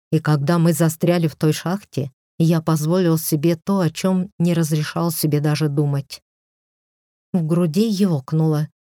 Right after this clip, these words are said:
вся злость улетучилась за миг. «Нет, нет, Мэл, прекрати улыбаться, как идиотка»,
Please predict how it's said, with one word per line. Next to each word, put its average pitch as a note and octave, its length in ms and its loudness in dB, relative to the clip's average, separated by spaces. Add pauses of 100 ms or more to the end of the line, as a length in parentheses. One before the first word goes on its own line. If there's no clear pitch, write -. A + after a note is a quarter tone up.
(140)
вся B3 260 -2
злость G3+ 580 0 (140)
улетучилась F#3 720 0
за F#3+ 220 0
миг. D3 400 0 (720)
«Нет, G3 420 4 (480)
нет, G3+ 560 4
Мэл, G3+ 540 4 (240)
прекрати G3+ 760 0
улыбаться, A3 720 0
как G3+ 280 0
идиотка», E3 760 0